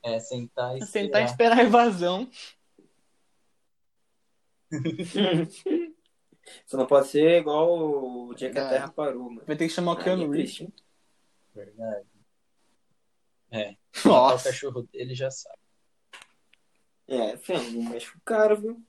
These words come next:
Speaker 3: cara é brabo.
Speaker 2: Bom, vai se encerrando mais um episódio do podcast Boa Noite, Bruno. Queria que vocês dois dessem as considerações finais.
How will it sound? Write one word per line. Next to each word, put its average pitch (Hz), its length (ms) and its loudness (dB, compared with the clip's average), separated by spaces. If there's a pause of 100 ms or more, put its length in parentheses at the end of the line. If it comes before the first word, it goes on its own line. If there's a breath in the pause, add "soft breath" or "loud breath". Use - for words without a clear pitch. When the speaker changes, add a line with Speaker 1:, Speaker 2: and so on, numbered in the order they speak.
(160)
Speaker 3:
cara 117 180 -6
é 117 40 -6
brabo. 139 360 -8 (320)
Speaker 2:
Bom, 156 320 2
vai 160 180 -2
se 185 100 -8
encerrando 196 340 -2
mais 185 240 -2
um 175 420 -4
episódio 160 400 0
do 151 120 -2
podcast 147 520 -4
Boa 165 100 4
Noite, 160 240 -2
Bruno. 185 440 0 (500)
Queria 165 300 6
que 151 420 4
vocês 151 840 2
dois 147 340 4
dessem 143 480 2
as 139 80 -2
considerações 147 500 -2
finais. 156 640 -2